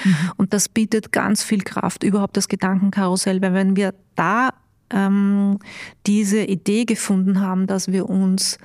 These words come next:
Speaker 2: bewusster mit unseren Gedanken auseinandersetzen, haben wir ganz viel Einwirkkraft auf das, was wir fühlen am Tag.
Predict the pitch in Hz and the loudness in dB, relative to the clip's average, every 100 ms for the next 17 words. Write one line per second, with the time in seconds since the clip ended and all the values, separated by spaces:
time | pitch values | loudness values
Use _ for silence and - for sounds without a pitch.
0 | - - - - - 202 165 190 254 - | -20 -18 -18 -20 -4 -2 0 0 0 0
1 | - 196 190 190 190 196 185 190 202 214 | 0 0 0 0 0 0 0 0 -2 0
2 | 196 196 196 185 170 190 - 196 196 190 | 0 0 0 0 0 -2 -4 -4 -2 0
3 | 196 196 196 - 220 - - 214 214 - | 2 0 -2 -2 -2 -2 -2 0 0 -4
4 | - - - - 170 214 202 214 - - | -16 -18 -12 -4 0 2 0 -2 -4 -4
5 | 185 190 - - 190 190 185 - 180 - | -2 -2 -4 -2 -2 0 -2 -2 -4 -2
6 | 190 196 214 294 320 - _ _ _ _ | 0 2 2 0 -4 -14 _ _ _ _
7 | _ _ - 202 196 185 185 214 240 - | _ _ -2 0 0 0 0 0 -4 -12